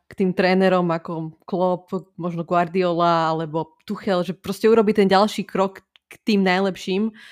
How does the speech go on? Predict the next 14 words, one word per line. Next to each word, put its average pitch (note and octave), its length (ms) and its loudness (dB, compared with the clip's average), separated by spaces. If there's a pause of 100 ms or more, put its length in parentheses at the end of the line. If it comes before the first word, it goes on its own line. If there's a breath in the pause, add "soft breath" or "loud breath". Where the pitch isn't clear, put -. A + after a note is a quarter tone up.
(340 loud breath)
a F3 480 2
v - 80 -20
P - 40 -6 (120)
S F3+ 80 0
G E3+ 240 -2
to E3+ 240 -4
úplne D#3+ 640 -6 (240)
pohorelo, F#3 480 2
ale F3+ 160 4
zase G#3 400 0
kto G#3+ 240 -2
nepohorel F3+ 640 0
v - 0 -
P - 80 -4